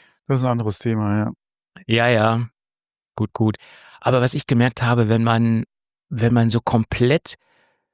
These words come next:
Speaker 2: eine Woche lang aus allem, aus Social Media, also tagsüber komplett raus ist, keine Podcasts konsumiert und eine ganze,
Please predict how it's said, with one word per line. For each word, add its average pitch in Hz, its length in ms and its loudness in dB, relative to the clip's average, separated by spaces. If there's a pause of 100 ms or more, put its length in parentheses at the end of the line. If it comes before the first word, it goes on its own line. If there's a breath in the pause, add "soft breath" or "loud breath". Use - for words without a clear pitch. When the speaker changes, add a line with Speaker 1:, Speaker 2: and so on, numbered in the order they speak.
(140)
Speaker 2:
eine 131 340 0
Woche 143 220 0
lang 131 420 0 (100)
aus 127 300 0
allem, 151 540 0 (100)
aus - 240 -4
Social 151 340 0
Media, 139 800 0
also 120 260 2
tagsüber 127 580 -2
komplett - 520 0
raus - 300 -2
ist, 135 280 -4 (420 soft breath)
keine 135 260 0
Podcasts 147 480 -2
konsumiert 135 580 0
und 120 180 -2
eine 120 180 2
ganze, 135 400 0